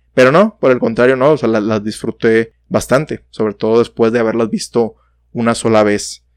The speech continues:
en, en el momento que se estrenaron, que, o sea, si hacen la cuenta, pues la que más se estrenó hace ya doce años y la menos se estrenó hace siete años.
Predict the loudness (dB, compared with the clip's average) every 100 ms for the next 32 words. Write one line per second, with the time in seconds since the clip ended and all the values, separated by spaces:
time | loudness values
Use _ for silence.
0 | _ _ _ -10 -8 -10 -12 -8 -4 -4
1 | -4 -4 -4 -6 -8 -2 2 2 2 -2
2 | -2 _ _ -12 -10 -8 -4 -4 -4 -4
3 | -4 -6 -8 -2 -2 -2 _ _ _ _
4 | _ -4 -4 -4 -4 -4 0 2 0 -2
5 | -8 -8 -8 -6 -4 -6 -10 _ -12 -6
6 | -4 -2 0 -2 -4 -2 -2 0 -2 -4
7 | -8 _ _ _ -4 0 0 0 -2 -2
8 | -4 -6 -6 -6 -2 -2 -2 -4 -6 -2
9 | 0 -2 -6 _ _ _ -8 -4 -2 0
10 | 0 -2 -4 -8